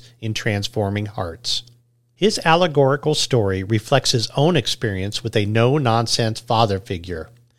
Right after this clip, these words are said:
a God who emphasizes the requirement of obedience for salvation. This distinctive portrayal of God contrasts with Jesus' parable of the prodigal son, where the father runs to embrace his son without hesitation,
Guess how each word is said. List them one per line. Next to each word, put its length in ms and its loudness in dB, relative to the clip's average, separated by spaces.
a 120 2
God 420 6
who 120 0
emphasizes 680 0
the 100 0
requirement 680 0
of 180 -4
obedience 580 0
for 200 -2
salvation. 920 0
This 260 4
distinctive 800 0
portrayal 680 2
of 200 -2
God 520 2
contrasts 680 0
with 220 2
Jesus' 680 0
parable 600 4
of 120 -2
the 120 0
prodigal 520 0
son, 600 -2
where 160 4
the 100 6
father 400 4
runs 480 4
to 160 -2
embrace 520 2
his 140 2
son 280 0
without 300 -2
hesitation, 760 -2